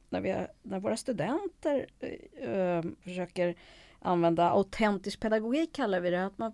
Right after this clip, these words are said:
provar att verka med sin retorik i olika sammanhang och se vad som händer.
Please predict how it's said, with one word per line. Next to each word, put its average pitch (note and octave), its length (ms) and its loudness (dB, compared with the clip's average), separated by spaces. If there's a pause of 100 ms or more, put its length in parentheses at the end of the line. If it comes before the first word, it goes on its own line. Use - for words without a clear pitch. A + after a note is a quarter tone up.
provar C4+ 640 0
att - 320 -6
verka G#3 580 -2
med D#4 140 -4
sin G3+ 220 -6
retorik F3+ 600 -6
i - 40 -4
olika - 300 -10
sammanhang C#3 640 -10 (360)
och F3+ 140 0
se E3 240 -4
vad - 120 -8
som A3+ 80 -4
händer. C#4+ 480 -2